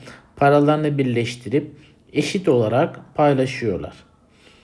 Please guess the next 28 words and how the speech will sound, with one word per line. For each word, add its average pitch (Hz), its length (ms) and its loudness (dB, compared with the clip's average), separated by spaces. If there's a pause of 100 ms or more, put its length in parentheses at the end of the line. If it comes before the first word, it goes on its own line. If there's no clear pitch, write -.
(240)
Buna 185 220 4
göre 180 260 4
son 190 400 0
durumda 120 600 0 (220)
her 190 380 2
birinin 151 580 -2
T 160 260 6
L 165 180 2
cinsinden 139 580 -4
ne 156 100 0
kadar 120 320 -2
parası 131 680 -4 (260)
olur 139 320 2
diyor 113 160 -2
arkadaşlar. - 540 -8 (720)
Arkadaşlar, 214 440 0
ne 233 120 4
kadar 196 220 4
harcamışlar? 139 880 -2
Derya'nın 165 500 4
yedi 160 260 0
yüz 156 220 -2
yirmi 170 200 -2
lirası 147 380 0
varmış. 110 520 -4
Yüz 180 380 0
lira 135 180 2
harcamış. 101 680 -4